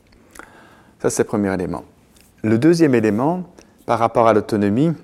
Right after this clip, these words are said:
bien sûr, on prône tous l'autonomie, et cetera. Bon, et la covid nous a montré l'importance de,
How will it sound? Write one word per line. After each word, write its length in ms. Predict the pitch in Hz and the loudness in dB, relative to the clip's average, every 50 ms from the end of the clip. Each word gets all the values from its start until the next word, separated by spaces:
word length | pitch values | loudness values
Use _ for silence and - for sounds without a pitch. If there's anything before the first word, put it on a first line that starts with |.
| _ _ _ _ _ _ _ - _ _ _ _ _ - - - - _ _ _ _ _ _ _ _ _ _ - 139 | _ _ _ _ _ _ _ -20 _ _ _ _ _ -20 -20 -20 -20 _ _ _ _ _ _ _ _ _ _ -6 -2
bien 220 | 127 139 113 120 | -2 0 0 -2
sûr, 360 | - - 165 160 147 117 - | -2 2 4 4 4 4 4
on 60 | 110 | 0
prône 300 | 98 - - 123 120 113 | -8 -4 -2 -2 -2 -2
tous 240 | - - 135 127 - | -2 -2 -4 -2 0
l'autonomie, 720 | 120 113 - - 113 110 110 107 107 113 120 127 127 123 120 | -2 -2 0 2 0 2 2 0 0 0 0 0 2 0 0
et 80 | 117 | -2
cetera. 500 | - - 101 - - 104 98 104 110 117 | -4 -8 -10 -6 -6 -6 -4 -2 -2 -2
Bon, 240 | 110 101 95 113 107 | -2 -4 -4 -2 -2
et 60 | 104 | -2
la 100 | 101 101 | -4 -4
covid 380 | 101 - 107 98 107 110 113 110 | -2 -2 -4 -2 -2 -2 -4 -4
nous 240 | 101 101 98 95 104 | -4 -8 -6 -4 -2
a 20 | |
montré 340 | 101 104 101 98 - - 110 | -2 -2 -4 -4 -2 -4 -2
l'importance 680 | 107 101 - 107 101 - - - 113 110 113 110 - | -2 -2 -6 -8 -12 -10 -6 -6 -4 -4 -4 -6 -6
de, 580 | 110 98 92 104 107 107 107 110 110 107 98 101 | -6 -6 -2 0 0 0 2 2 0 0 -2 -4